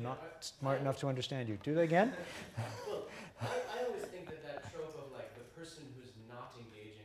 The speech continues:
Speaker 1: with something, or
Speaker 2: Ah.
Speaker 1: the person who's isolated or, or not, is, is actually kind of failing to see what the person is grappling with in some way. So I'm asking, I'm, like, pushing on that idea that, that it can be more or less interactive, and so there might be someone who's practicing a Tao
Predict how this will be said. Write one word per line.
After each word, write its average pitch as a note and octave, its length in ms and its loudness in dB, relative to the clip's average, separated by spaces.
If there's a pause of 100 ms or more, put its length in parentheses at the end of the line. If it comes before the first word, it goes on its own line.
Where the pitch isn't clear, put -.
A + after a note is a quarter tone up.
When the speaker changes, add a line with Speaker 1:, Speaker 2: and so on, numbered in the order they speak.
Speaker 1:
with F#2+ 120 -14
something, - 440 -18 (200)
or B2+ 240 4
Speaker 2:
Ah. G2+ 80 0
Speaker 1:
the - 160 -10
person D#3+ 280 -10
who's A#2+ 200 -14
isolated A#2 360 -10
or, G2 120 -14 (280)
or A2 80 -16 (160)
not, A#2+ 360 -10 (280)
is, C#3+ 200 -10 (120)
is D3 160 -10
actually C#3 640 -8
kind C#3+ 160 -10
of C3+ 80 -12 (720)
failing D3+ 360 -6
to - 80 -12
see C#3 320 -12
what B2 200 -6
the - 120 -16
person A#2 280 -12
is G#2 160 -14
grappling A#2 400 -10
with - 120 -18 (360)
in G#2+ 80 -18
some - 240 -18
way. - 80 -16
So C3 160 -10 (360)
I'm C#3 240 -10
asking, - 360 -12
I'm, C#3 120 -12
like, C3 200 -10
pushing E3+ 280 -12
on C#3 160 -6
that A#2+ 160 -4
idea B2 240 -8
that, A#2 240 -10
that A#2 240 -10
it A#2+ 160 -18
can A#2+ 160 -12
be A#2 80 -10 (120)
more A#2+ 160 -8
or A#2 80 -8
less A2 200 -10
interactive, A#2+ 480 -12
and G#2 80 -14
so - 160 -18
there A2+ 160 -10
might A2+ 160 -10
be A#2 80 -14
someone A2+ 280 -14
who's - 120 -16
practicing - 480 -18
a F#2+ 40 -20 (120)
Tao - 80 -18